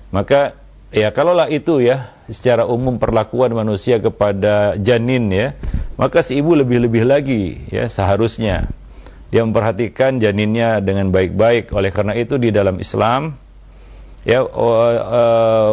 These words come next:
wanita yang sedang hamil itu dibolehkan tidak puasa,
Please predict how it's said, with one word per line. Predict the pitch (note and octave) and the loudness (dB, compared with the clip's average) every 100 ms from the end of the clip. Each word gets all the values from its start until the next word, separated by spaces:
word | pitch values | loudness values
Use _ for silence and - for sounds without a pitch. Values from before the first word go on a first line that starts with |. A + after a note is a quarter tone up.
| A#2 | 2
wanita | A#2+ C#3 - D#3 | 2 0 0 0
yang | D3+ | 0
sedang | C#3 C3 B2 A#2+ | 0 0 0 0
hamil | A#2+ A#2 G#2 | -2 -2 0
itu | G2+ F#2 A#2+ C#3 C#3+ C3 | -2 0 0 2 2 0
dibolehkan | A#2+ A2+ A2+ A2 A#2 A2+ C#3+ | 0 0 2 2 0 0 -2
tidak | C3 C3 A#2 C3 | 0 0 0 2
puasa, | C#3 C#3+ C#3 C3+ A2 C#2+ - | 2 2 2 0 0 -2 -12